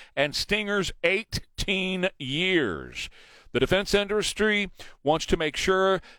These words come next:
that if they're going to increase production, that the production rate is going to stay elevated for a period of time,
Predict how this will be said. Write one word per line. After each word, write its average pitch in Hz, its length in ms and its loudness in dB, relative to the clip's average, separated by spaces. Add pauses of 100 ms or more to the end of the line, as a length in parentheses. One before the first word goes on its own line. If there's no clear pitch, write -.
that 143 180 4
if 139 120 0
they're 147 180 2
going 185 480 0
to 175 320 0
increase 165 640 -2
production, 170 840 0 (340)
that 135 240 0
the 135 140 0
production 190 560 0
rate 160 240 0
is 120 160 -4
going 156 300 0
to 131 100 -2
stay 180 340 2
elevated 160 560 2
for 143 180 2
a 131 60 4
period 202 480 2
of 196 140 -4
time, 151 500 0